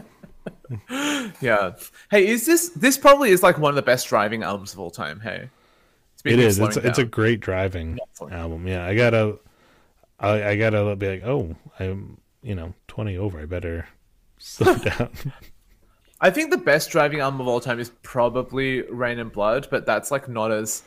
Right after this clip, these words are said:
Speaker 1: like, that, that's a bit more situational.
Speaker 2: Yeah.
Speaker 1: You know?
Speaker 2: I will
Speaker 1: I
Speaker 2: say,
Speaker 1: don't wanna hear that in traffic.
Speaker 2: even though it's not the same B P Ms throughout, um, Appetite for Destruction, great driving album too.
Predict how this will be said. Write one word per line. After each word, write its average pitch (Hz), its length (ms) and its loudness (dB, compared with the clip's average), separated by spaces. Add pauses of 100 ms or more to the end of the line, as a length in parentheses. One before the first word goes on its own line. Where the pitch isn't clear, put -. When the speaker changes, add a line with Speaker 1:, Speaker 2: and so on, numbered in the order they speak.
(440)
Speaker 1:
like, 95 300 -6 (480)
that, 143 160 2
that's 151 180 4
a 160 40 -8
bit 160 100 2
more 143 120 -2
situational. 139 840 -6 (640)
Speaker 2:
Yeah. 101 200 2
Speaker 1:
You 82 60 0
know? 123 260 -2 (1040)
Speaker 2:
I 123 100 8
will 180 140 8
Speaker 1:
I - 40 6
Speaker 2:
say, 180 80 8
Speaker 1:
don't 139 120 8
wanna 165 140 4
hear 151 120 4
that 131 80 4 (460)
in 117 60 -12
traffic. 107 460 -4 (120)
Speaker 2:
even 135 240 6
though 156 140 6
it's 131 140 2
not 117 160 4
the 113 120 4
same 104 400 4
B 98 180 2
P 101 240 0
Ms 95 120 -2
throughout, 87 520 -2 (720)
um, 92 560 4 (1900)
Appetite 110 520 2
for 107 100 -2
Destruction, 98 500 -2
great 95 260 -8
driving 85 360 -6
album 87 220 -12
too. 87 280 -8